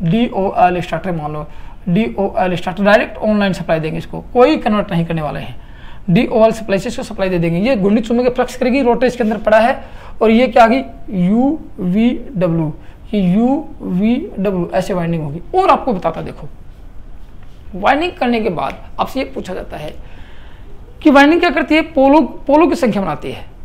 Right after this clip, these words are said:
पोल बनाएंगे। माना कि इस stator की winding में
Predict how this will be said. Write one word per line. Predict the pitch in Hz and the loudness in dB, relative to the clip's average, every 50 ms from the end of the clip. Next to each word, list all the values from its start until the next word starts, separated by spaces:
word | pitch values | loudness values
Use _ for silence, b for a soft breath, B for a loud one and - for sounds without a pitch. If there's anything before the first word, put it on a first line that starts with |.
| - - - - - | -14 -14 -12 -2 2
पोल | 254 277 302 277 | 4 4 6 6
बनाएंगे। | 294 269 214 180 175 165 165 160 B B B B - 247 | 4 4 4 4 2 -2 -4 -6 B B B B 0 4
माना | 247 285 302 320 | 4 4 4 2
कि | - - 370 | 0 0 -2
इस | - 403 - 330 285 - 320 | -2 -2 -2 -4 -4 -4 -4
stator | 247 - - 254 226 - 311 262 | -4 -2 -2 -2 -2 -2 -2 0
की | 302 294 | 0 2
winding | 226 202 196 196 196 185 | 2 2 2 2 0 0
में | 190 190 208 226 254 | 0 0 -2 -2 -4